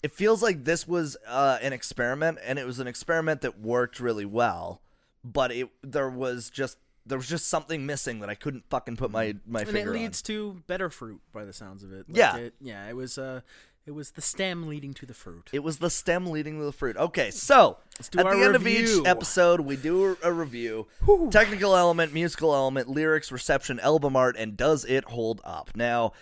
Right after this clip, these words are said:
Speaker 1: technical element and musical element, I would, I would rate those high, but I would rate them high because, like, uh,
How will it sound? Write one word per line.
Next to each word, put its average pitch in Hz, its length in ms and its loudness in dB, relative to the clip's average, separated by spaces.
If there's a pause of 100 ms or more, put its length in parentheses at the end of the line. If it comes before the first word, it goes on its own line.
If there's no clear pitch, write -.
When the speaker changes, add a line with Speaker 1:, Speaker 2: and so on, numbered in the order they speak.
(800)
Speaker 1:
technical 214 540 4
element 160 480 6 (100)
and 135 400 -2
musical 143 500 -4
element, 117 440 -2 (320)
I 143 120 4
would, 190 280 4
I 151 120 4
would 202 140 2
rate 208 300 0
those 170 320 2
high, 139 600 2 (160)
but 127 240 2
I 117 160 2
would 135 140 -4
rate 151 200 2
them 175 120 -4
high 139 300 2
because, 117 440 -4
like, 101 340 -2 (360)
uh, 110 360 0